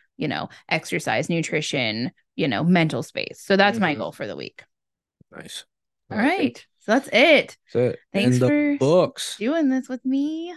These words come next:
Speaker 2: Yeah.
Speaker 1: This is so fun.
Speaker 2: Actually, this was a good time. I think I only heard Halen cry once.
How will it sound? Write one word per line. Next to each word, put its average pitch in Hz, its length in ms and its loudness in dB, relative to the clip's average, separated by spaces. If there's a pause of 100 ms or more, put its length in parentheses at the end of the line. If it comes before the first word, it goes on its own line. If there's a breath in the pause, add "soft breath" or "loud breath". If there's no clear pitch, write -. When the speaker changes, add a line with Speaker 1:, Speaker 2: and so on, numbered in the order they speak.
(160)
Speaker 2:
Yeah. 151 320 -10 (160)
Speaker 1:
This 247 100 -14
is 285 140 -14
so 254 160 -14 (100)
fun. 220 400 -10
Speaker 2:
Actually, 139 320 -6
this 131 180 -6
was 131 180 -10
a - 60 -16
good - 160 -18
time. - 260 -18 (240)
I 104 100 -10
think 127 300 -10
I 107 40 -12
only 110 180 -8
heard 107 320 -8
Halen 104 260 -6
cry 104 220 -6
once. 92 440 -14